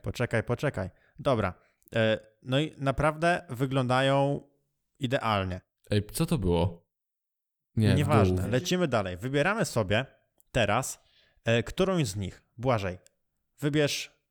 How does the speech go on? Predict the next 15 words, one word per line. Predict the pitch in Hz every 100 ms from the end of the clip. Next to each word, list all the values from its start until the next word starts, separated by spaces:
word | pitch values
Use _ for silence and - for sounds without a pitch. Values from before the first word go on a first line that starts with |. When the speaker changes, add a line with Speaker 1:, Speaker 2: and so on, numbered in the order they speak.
| _ - _ -
Speaker 1:
tą, | 147
która | 135 131 113
ci |
się | 117
najbardziej | 110 104 98 98
podoba. | - 90 90 90 _ _ _ _ _ _ _ _ _ -
Speaker 2:
Weź | 104 127 -
tą, | 90
która | 82 87 85
wygląda | 69 78 85
jak | 85
facet. | 87 90 - - _ _ _ _ _ _
Speaker 1:
Dobra. | 113 107 95 90 - _ 107
Speaker 2:
Violetta. | 117 113 110 110 95 90 - - _ _ _ _
Speaker 1:
E, | -